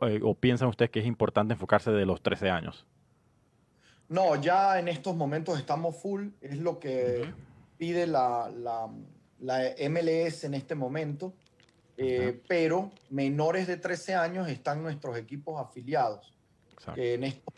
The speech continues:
Speaker 2: momentos lo maneja el profesor Adrian Parrish y, y Larry Sunderland, nuestro director de la academia. Entonces, los clubes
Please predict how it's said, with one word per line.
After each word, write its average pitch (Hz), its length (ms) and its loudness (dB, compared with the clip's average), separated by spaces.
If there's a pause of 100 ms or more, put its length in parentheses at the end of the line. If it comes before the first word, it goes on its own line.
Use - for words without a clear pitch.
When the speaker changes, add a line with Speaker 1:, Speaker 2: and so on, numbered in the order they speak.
Speaker 2:
momentos 156 720 -2 (320)
lo 127 140 -2
maneja 131 320 -2
el 156 100 -2
profesor 151 800 -2 (580)
Adrian 160 460 -2
Parrish 180 640 0 (260)
y, 123 760 -6 (160)
y 131 140 -4
Larry 135 320 2
Sunderland, 110 720 -6
nuestro 113 420 -8
director 113 400 -6
de 135 80 -4
la 127 80 -2
academia. 107 380 -12
Entonces, 120 460 -6 (520)
los 131 280 -2
clubes 170 760 0